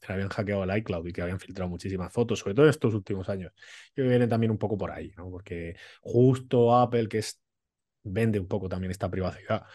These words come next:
no solo de cara a temas de Facebook y tal, que ha sido las últimas, el último empuje a nivel de,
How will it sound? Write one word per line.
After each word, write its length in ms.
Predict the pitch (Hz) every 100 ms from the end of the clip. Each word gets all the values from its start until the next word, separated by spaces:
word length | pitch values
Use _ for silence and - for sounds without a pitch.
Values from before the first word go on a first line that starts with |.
| - - -
no 80 |
solo 200 | 92 101
de 80 | 95
cara 520 | 90 92 90 90 87
a 80 | 90
temas 260 | - 92 90
de 140 | 87
Facebook 320 | 92 95 90 85
y 40 |
tal, 120 | 113
que 100 | 110
ha 20 | 92
sido 200 | - 90
las 220 | 87 -
últimas, 540 | 90 95 92 92 -
el 160 | - 113
último 300 | 95 98 95
empuje 340 | 90 135 135
a 60 | 117
nivel 280 | 104 101 101
de, 240 | 101 98